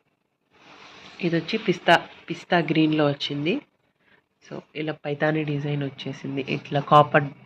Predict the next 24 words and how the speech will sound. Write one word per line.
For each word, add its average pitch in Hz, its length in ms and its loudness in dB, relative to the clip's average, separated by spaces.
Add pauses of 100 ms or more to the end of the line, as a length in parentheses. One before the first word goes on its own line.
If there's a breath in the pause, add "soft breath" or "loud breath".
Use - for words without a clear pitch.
(140)
కాపర్ 147 380 2 (100)
డిజైన్‌తో 143 380 0 (120)
పైతానీ 147 480 0 (100)
డిజైన్ 143 300 -4
వచ్చింది. 139 440 -10 (1200 loud breath)
కాపర్ 151 380 -16
కలర్ 143 340 -14
బార్డర్, 139 320 -8 (760)
స్మాల్ 151 420 -14
బుట్టీస్ 147 320 -12
వచ్చేసాయి. 147 720 -10 (2000)
పింక్ 170 280 -8
అండి, 151 200 -4
పింక్ 160 280 -6
కలర్ 156 240 -2
కాంబినేషన్ 147 580 -2
వచ్చింది 139 280 -6
బార్డర్. 139 540 -4 (560 loud breath)
So, 151 140 -6 (120)
బ్లౌజ్ 151 300 2
అనేది 147 380 0 (120)
ఇలా 147 120 0 (680)
ప్లెయిన్ 151 260 -2
వచ్చేసి 147 380 -2